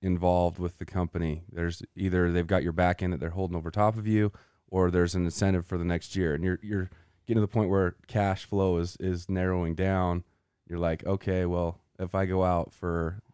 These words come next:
this preseason blitz or whatever, I can mek-, make an extra couple thousand,"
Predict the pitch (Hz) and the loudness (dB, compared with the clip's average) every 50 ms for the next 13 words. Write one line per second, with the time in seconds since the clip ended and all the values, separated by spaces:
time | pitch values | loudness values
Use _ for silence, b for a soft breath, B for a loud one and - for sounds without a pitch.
0 | _ _ _ 101 95 - - - 104 95 - 98 92 92 87 82 98 101 98 98 | _ _ _ -10 -10 -6 -2 0 0 0 0 -2 -4 -4 -4 -2 -2 0 0 0
1 | 98 - - 82 80 85 92 92 92 92 90 B B B B B B - 90 95 | -2 -4 -6 -8 -6 -4 -4 -2 -2 -4 -4 B B B B B B -6 -2 0
2 | 92 92 90 - _ - 98 95 92 87 95 90 90 85 - - 90 90 - - | 0 0 0 -2 _ -4 -2 0 0 0 0 -2 -2 -2 -4 -4 -4 -4 -2 -4
3 | 92 85 90 85 - 87 85 85 87 85 85 87 85 82 | -4 -4 -4 -4 -2 0 2 2 2 0 0 -2 -2 -4